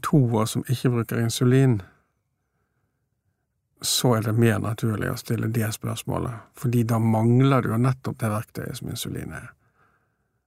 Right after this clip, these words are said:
Står du på metformin eller en eller annen kombinasjon med D P P fire-hemmer eller whatever, så, så ligger det der som en sånn medisinsk teppe i bunnen som du egentlig ikke har full kontroll på.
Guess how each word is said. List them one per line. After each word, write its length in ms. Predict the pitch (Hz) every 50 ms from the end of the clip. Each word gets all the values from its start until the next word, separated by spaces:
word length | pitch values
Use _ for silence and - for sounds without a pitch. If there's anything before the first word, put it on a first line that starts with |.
| _ _ _ -
Står 280 | - - 143 117 113
du 40 | 110 -
på 100 | - 113
metformin 580 | 107 110 - - - 117 113 113 110 113 - -
eller 180 | - 117 117 117
en 140 | 113 110
eller 120 | 107 107 107
annen 100 | 110 -
kombinasjon 640 | - 110 107 107 104 107 107 - - 120 113 107 101
med 120 | 104 104
D 100 | 110 113
P 120 | - 117 113
P 120 | 120 107
fire-hemmer 640 | 101 - 113 110 113 110 107 107 104 104 101 104 104
eller 160 | 101 110 110
whatever, 440 | 110 117 123 - 113 110 98 98 104 104
så, 180 | - 123 110 107 - - - - - - - _ _ _ _ _ _ _ _
så 200 | - - - 135
ligger 440 | 123 123 131 123 123 117 120 110 110
det 100 | 107 107
der 120 | 110 120 -
som 160 | - - 120
en 80 | 113
sånn 180 | 120 117 113 107 104 - _ _ _ - - _ _ _ -
medisinsk 720 | 151 131 117 123 120 - - 143 131 113 104 - - -
teppe 440 | - - 120 - _ _ - 139 120
i 40 | 107
bunnen 400 | 110 107 120 110 107 104 101 98 - - -
som 160 | - 120 113
du 80 | 113 120
egentlig 340 | 117 117 117 - 120 117 -
ikke 140 | - 113 113 107 98 - _ _ _ _ _ _ _ _ _ _ _ _ _ _ _ _ _ _ _ _ _ _ _ _ -
har 120 | 135 117 -
full 140 | 123 113 120
kontroll 360 | - 117 117 117 117 113 120
på. 160 | - - 131